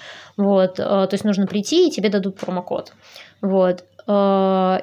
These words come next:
и, но само наличие или в-, желание, э, компаний российских сделать подобные акции — это очень здорово. Вот.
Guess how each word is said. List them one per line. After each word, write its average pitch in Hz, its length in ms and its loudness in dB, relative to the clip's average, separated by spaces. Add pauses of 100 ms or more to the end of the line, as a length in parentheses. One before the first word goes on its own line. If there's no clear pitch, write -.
и, 214 600 0
но 233 220 0
само 233 640 2
наличие 214 800 2
или 202 120 0
в-, 190 260 -8
желание, 196 960 2
э, 185 280 -2
компаний 196 520 -2
российских 185 440 -6
сделать 311 380 2
подобные 202 400 0
акции — 185 500 -2
это 202 160 -4
очень 196 240 -2
здорово. 302 520 2 (300)
Вот. 196 400 2